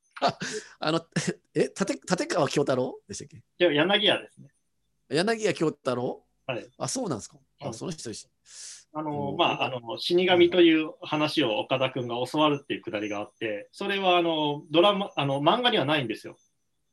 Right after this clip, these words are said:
Speaker 1: はい。
Speaker 2: 漫画にはないんですけど、そこがドラマの
Speaker 1: はい。
Speaker 2: 結構、ほぼ唯一と言っていいオリジナル要素として足されてあって、で、そこで、
Speaker 1: おう。
Speaker 2: あの、一応師匠なんですけど、
Speaker 1: はい。
Speaker 2: 酒、酒で、あの、
Speaker 1: うん。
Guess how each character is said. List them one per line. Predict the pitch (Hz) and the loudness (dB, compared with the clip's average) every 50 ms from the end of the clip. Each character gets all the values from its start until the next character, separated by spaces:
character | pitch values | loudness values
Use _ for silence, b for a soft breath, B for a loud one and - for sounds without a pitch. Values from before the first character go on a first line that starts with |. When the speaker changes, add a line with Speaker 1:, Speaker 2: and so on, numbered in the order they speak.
| _ _ - | _ _ 0
Speaker 1:
は | 147 151 151 131 113 95 87 - | 2 2 2 2 0 -2 -8 -12
い。 | 147 _ _ _ _ _ _ _ _ _ _ _ _ _ _ _ - 175 | -20 _ _ _ _ _ _ _ _ _ _ _ _ _ _ _ -4 -2
Speaker 2:
漫 | 196 208 | -2 -2
画 | 202 202 | 0 -2
に | 185 | 0
は | 160 139 | 0 2
な | 160 165 | 4 4
い | 160 143 | 4 2
ん | |
で | 120 110 | 0 -4
す | - | -4
け | - 127 | -4 0
ど、 | 156 175 170 127 107 107 - _ _ _ _ - - | 2 4 4 4 0 -2 -6 _ _ _ _ -10 -8
そ | 175 | -4
こ | 170 170 170 | -4 0 2
が | 170 170 170 170 _ _ - | 2 0 0 -2 _ _ -8
ド | 147 147 165 | -2 0 2
ラ | 175 170 | 2 4
マ | 165 165 160 | 4 2 0
の | 160 156 151 156 165 - - - | 2 -2 -4 -4 -6 -8 -10 -8
Speaker 1:
は | 139 147 139 | -6 -4 -4
い。 | 127 | -4
Speaker 2:
結 | - - - | -4 -6 -4
構、 | - 170 143 131 127 - - | 0 0 0 0 -2 -6 -2
ほ | - 254 - | 0 0 4
ぼ | 254 190 | 6 6
唯 | 160 165 185 202 185 | 8 8 8 8 8
一 | 170 - - | 4 4 2
と | - 131 | 0 2
言 | 120 117 | 2 2
っ | |
て | 120 - 135 131 | 0 -2 -2 0
い | |
い | 123 | 0
オ | 117 131 | 0 0
リ | 139 139 | 0 0
ジ | 139 147 143 | 0 0 0
ナ | 139 | 0
ル | 139 147 | 2 2
要 | 147 131 117 | 2 2 0
素 | - - | -2 -6
と | - 110 | -12 -12
し | - | -10
て | - 110 - | -10 -10 -10
足 | - 123 | -8 -4
さ | 147 135 | -2 -2
れ | 131 120 | -2 -2
て | - 127 | -2 -2
あ | 123 123 | -2 -2
っ | - _ - | -6 _ -6
て、 | 135 123 113 101 98 139 - _ _ _ _ _ _ _ _ _ _ _ _ _ _ _ - | -2 -2 -2 -2 -4 -10 -20 _ _ _ _ _ _ _ _ _ _ _ _ _ _ _ -2
で、 | 170 170 | -2 0
そ | - 190 180 | 0 0 -4
こ | - - 202 196 196 190 | -2 -2 -2 -2 0 4
で、 | 214 226 214 190 139 117 | 4 6 6 6 4 4
Speaker 1:
お | 147 151 147 127 | 2 0 0 0
う。 | 120 | 0
Speaker 2:
あ | 110 | -2
の、 | 104 113 113 113 110 110 113 117 117 - - _ _ _ _ - | -4 -4 -6 -8 -10 -12 -12 -14 -18 -20 -20 _ _ _ _ -10
一 | 165 147 - | -8 -2 -2
応 | 160 | -2
師 | - - 175 | 0 2 4
匠 | - 170 123 110 101 - - _ _ _ _ - | 4 4 4 4 2 -2 -8 _ _ _ _ -6
な | 139 135 117 | -4 -4 -4
ん | 101 - - - 113 | -6 -10 -10 -8 -8
で | 110 | -6
す | - | -4
け | - 110 | -4 -4
ど、 | 110 | -2
Speaker 1:
は | |
い。 | - | 0
Speaker 2:
酒、 | 170 170 - 208 196 196 202 202 175 - | -2 0 2 4 4 4 4 2 -2 -4
酒 | - 196 196 - 220 220 | -6 -4 0 4 4 6
で、 | 233 269 269 226 175 - 123 | 8 6 6 6 4 2 2
あ | 120 123 | 0 0
の、 | 127 117 | 0 -2
Speaker 1:
う | 117 117 113 113 113 | -2 0 0 0 -2
ん。 | 113 | -4